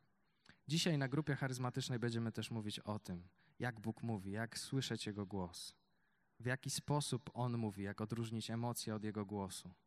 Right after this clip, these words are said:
Bo to jest ważne w życiu chrześcijanina. To jest ważne, żeby wiedzieć, jak Bóg do nas mówi.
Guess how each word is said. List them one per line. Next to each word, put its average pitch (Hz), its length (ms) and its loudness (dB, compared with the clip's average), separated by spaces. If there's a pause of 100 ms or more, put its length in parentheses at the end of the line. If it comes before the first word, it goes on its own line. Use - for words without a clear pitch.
(560)
Bo 123 100 0
to 156 140 2
jest 135 180 2
ważne 131 340 2
w 104 60 -8
życiu 113 220 -4
chrześcijanina. 104 760 -4 (920)
To - 80 0
jest 117 200 2
ważne, 113 640 0 (240)
żeby 113 260 0
wiedzieć, 113 720 -4 (420)
jak 123 400 -2
Bóg 117 320 0
do 107 120 -2
nas 104 240 -4
mówi. 92 340 -6